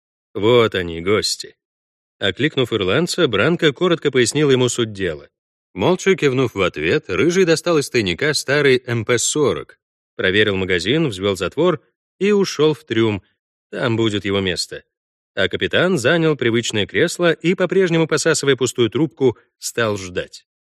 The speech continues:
Вот слышнее стал мотор. Уже можно было разобрать, что к кораблю идут две лодки.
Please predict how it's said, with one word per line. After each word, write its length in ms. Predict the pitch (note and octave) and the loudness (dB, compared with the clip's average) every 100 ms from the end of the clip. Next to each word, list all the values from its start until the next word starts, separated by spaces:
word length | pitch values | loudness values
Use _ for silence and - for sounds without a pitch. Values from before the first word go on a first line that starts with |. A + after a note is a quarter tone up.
| _ | _
Вот 300 | F#2+ F#2+ D#3 | -4 2 2
слышнее 580 | - A3+ - C#3+ C3+ A#2+ | 2 -2 0 0 2 2
стал 260 | - B2 A2 | 0 -2 0
мотор. 460 | G#2+ G#2 G2+ F#2 - _ _ _ _ | 0 0 0 0 -4 _ _ _ _
Уже 240 | F#2+ F2+ C3 | -6 -2 2
можно 240 | D#3+ D#3 | 2 2
было 160 | D#3 D#3+ | 2 2
разобрать, 380 | C#3 A#2+ A#2+ F3 | 2 2 2 0
что 200 | - F3 | -2 -4
к 120 | - | -2
кораблю 360 | D#3 C#3+ C3+ F3+ | 0 2 4 4
идут 240 | E3 C3 | 2 -2
две 200 | A2 C3 | 2 4
лодки. 640 | D3 G#2+ F#2+ - F2 D#2 | 4 2 0 -4 -12 -14